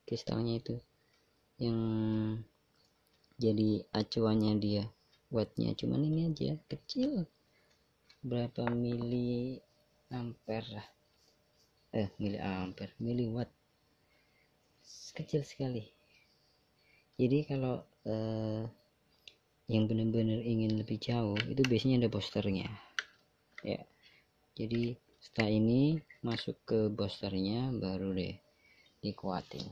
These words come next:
Gitu. Oke, sudah, sudah. Sekarang kita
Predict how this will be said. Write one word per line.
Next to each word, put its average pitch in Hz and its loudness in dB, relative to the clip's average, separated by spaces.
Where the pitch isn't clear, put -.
Gitu. - -12
Oke, 123 -6
sudah, 123 -10
sudah. 127 -10
Sekarang 127 -12
kita - -8